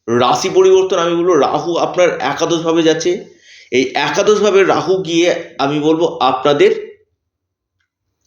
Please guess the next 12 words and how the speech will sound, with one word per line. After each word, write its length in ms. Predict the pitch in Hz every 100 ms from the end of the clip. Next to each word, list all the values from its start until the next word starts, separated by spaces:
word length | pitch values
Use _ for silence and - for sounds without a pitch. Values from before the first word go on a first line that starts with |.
| - - - - - -
শেয়ার 500 | - - - 180 185
মার্কেট 520 | 175 175 175 208 - - _ _ _ _ _ _ _ _ _ _ -
এবং 440 | 190 139 98 -
স্টক 480 | - - - 180 175
মার্কেট 500 | 165 165 165 214 - - _ _ _ _ _ _ _ _ - - -
থেকে 540 | 175 180 220 254 - - - 113
বড় 300 | 143 208 262
ধরনের 420 | 214 233 220 214 214 147
প্রফিট 340 | 151 185 185
আপনাদের 340 | 180 185 185
হবে। 260 | 165 170 214 - - _ _ _ _ _ _ _ _ _ _ -
এবং 360 | 190 240 269